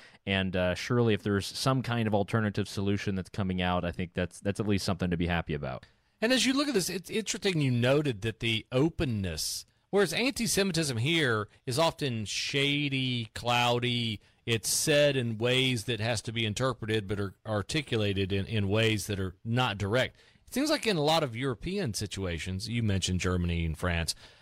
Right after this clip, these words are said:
Speaker 2: uh, to a lesser s-, extent some other countries, it seems to be open, that it, that people are unafraid to openly be anti-Semitic, which is ironic considering the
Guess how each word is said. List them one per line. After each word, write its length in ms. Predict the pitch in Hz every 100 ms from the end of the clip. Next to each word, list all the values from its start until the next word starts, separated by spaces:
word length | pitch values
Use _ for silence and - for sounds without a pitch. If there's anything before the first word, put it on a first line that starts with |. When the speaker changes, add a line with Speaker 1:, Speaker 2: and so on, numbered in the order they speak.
| - -
Speaker 2:
uh, 340 | 95 85 80 - _ _
to 100 | -
a 20 | 113
lesser 240 | 107 107
s-, 140 | 95
extent 640 | 95 - - - - 113 -
some 140 | 107
other 160 | 113 117
countries, 340 | 107 104 95 - -
it 60 | -
seems 180 | 285
to 60 | 262
be 140 | 220 -
open, 480 | 139 170 - 90 80
that 140 | 110
it, 140 | 117
that 180 | 127 127
people 260 | 156 185 202
are 140 | 139
unafraid 800 | 139 151 - 117 120 143 107 92 -
to 220 | 107 101
openly 580 | 120 139 156 120 107 107
be 260 | 101 107 104
anti-Semitic, 640 | 113 107 98 98 123 -
which 140 | 110
is 100 | 113
ironic 460 | 113 110 170 131 90
considering 500 | 104 - 107 95 92
the 140 | 87